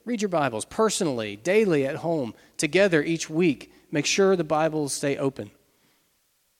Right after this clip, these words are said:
Really do depend on the Lord in prayer.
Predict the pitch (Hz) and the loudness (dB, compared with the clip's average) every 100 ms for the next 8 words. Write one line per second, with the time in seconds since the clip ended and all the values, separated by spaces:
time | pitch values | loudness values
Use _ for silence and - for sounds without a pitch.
0 | _ _ _ _ _ _ _ _ _ _ | _ _ _ _ _ _ _ _ _ _
1 | _ - 131 214 269 220 185 208 170 120 | _ -8 0 2 4 2 4 4 4 2
2 | 117 131 165 175 156 135 131 139 131 117 | -4 -8 0 2 2 0 0 0 0 0
3 | 139 127 98 - | 0 0 -2 -6